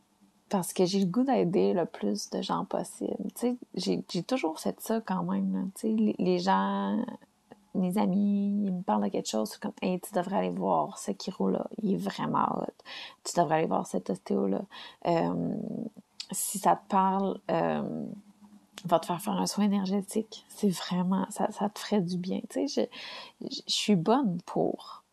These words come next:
référencer, tu sais. Après ça, tu sais, ce que t'en fais, t-, t'en fais ce que tu veux, mais, tu sais, j-, pour l'avoir essayé,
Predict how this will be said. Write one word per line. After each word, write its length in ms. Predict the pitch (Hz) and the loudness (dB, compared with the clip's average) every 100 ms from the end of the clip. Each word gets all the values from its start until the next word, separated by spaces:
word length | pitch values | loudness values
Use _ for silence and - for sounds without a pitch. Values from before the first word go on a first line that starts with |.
| _ _ - | _ _ -6
référencer, 760 | 170 160 190 185 190 - - - | -4 -2 -4 -4 -6 -6 -6 -8
tu 80 | - | -8
sais. 180 | - 220 - - - - - - - - _ - | -8 -8 -10 -20 -20 -20 -20 -18 -18 -20 _ -2
Après 320 | - 185 - 180 | 4 4 4 0
ça, 160 | 220 | 0
tu 60 | 190 | 0
sais, 80 | 190 | -2
ce 80 | |
que 100 | - | -2
t'en 240 | 190 196 196 | -2 -2 -2
fais, 300 | - 214 - _ _ | 0 0 0 _ _
t-, 80 | - - - | -8 -8 -4
t'en 120 | 190 | -4
fais 120 | 196 | -4
ce 80 | - | -4
que 80 | 202 | -4
tu 220 | 196 185 | -4 0
veux, 240 | 196 311 311 | 0 2 0
mais, 280 | 196 208 277 339 - _ _ _ _ _ _ _ _ _ _ _ | 2 2 0 -4 -10 _ _ _ _ _ _ _ _ _ _ _
tu 80 | - | 0
sais, 220 | 240 262 - | 2 2 -2
j-, 200 | - - _ _ | -8 -10 _ _
pour 220 | - 226 226 | -2 2 4
l'avoir 320 | 202 185 202 | 4 4 0
essayé, 640 | 196 - 175 165 190 - | -2 -2 -2 -2 -2 -4